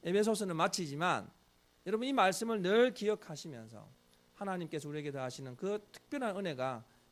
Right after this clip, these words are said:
여러분의 삶에 그 놀라운 지경을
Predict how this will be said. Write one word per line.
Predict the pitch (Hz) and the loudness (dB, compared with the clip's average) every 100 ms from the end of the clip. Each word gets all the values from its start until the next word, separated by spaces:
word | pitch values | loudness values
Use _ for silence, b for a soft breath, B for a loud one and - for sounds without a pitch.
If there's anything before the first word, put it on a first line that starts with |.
| - | -10
여러분의 | 165 165 156 | -6 -4 -6
삶에 | - 151 151 147 - | -8 -8 -6 -8 -6
그 | 190 | -2
놀라운 | 180 180 214 247 277 269 | 2 4 6 6 6 6
지경을 | 202 240 240 190 196 | 2 -2 -2 -2 -4